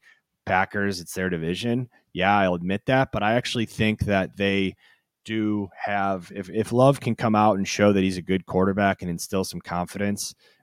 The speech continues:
early, then I think that they're a team that can compete for the division. But again, like I s-, like I started, any team could win the division. Any team can get in last, you know, like, even the Bears, like, I truly do see a path for them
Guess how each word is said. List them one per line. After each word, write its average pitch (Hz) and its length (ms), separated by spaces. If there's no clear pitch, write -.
early, 117 540
then 95 160
I 95 140
think 110 240
that 104 180
they're 95 120
a 90 60
team 95 400
that 87 240
can 92 120
compete 90 400
for - 80
the 85 80
division. 82 400
But 139 120
again, 139 260
like 135 140
I 135 40
s-, 117 140
like 139 160
I 135 60
started, 131 400
any 160 220
team 131 300
could 117 140
win 113 280
the 107 60
division. 98 440
Any 95 240
team 98 260
can 90 140
get 85 160
in 80 100
last, 73 420
you 90 80
know, 87 160
like, 87 220
even 156 220
the 147 80
Bears, 113 440
like, 95 160
I 98 240
truly 135 520
do 110 240
see 110 340
a 90 80
path 98 400
for 95 160
them 90 380